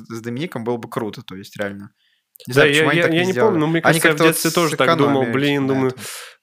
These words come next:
Speaker 2: щас будет гонка, ду-, гонка и конец
Speaker 1: То есть в
Speaker 2: фильма.
Speaker 1: седьмом они реально, кстати, э, ты в курсе то, что даже,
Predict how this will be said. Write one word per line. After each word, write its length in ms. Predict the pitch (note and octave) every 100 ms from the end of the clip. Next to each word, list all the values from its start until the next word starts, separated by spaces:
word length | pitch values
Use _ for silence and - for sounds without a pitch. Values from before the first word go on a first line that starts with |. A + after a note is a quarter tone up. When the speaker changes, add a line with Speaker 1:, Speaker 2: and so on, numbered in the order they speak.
| -
Speaker 2:
щас 200 | - D3+
будет 260 | C#3 D3 C#3
гонка, 380 | C#3 G#3+ A3 C#3
ду-, 100 | D3+
гонка 260 | E3+ A3 D#3+
и 220 | - E3
конец 380 | C3+ B2 B2+ - C#3+
Speaker 1:
То 60 | D3+
есть 100 | -
в 40 |
Speaker 2:
фильма. 0 |
Speaker 1:
седьмом 340 | D#3+ E3 A3
они 120 | F3+ D3
реально, 260 | E3 D3+
кстати, 340 | - C3 A#2 B2
э, 680 | A#2 A#2 A#2 - _ A#2+ A#2
ты 100 | B2
в 60 |
курсе 260 | - G3+ -
то, 100 | C#3
что 340 | - C3 B2
даже, 440 | A#2+ B2 A#2+ A#2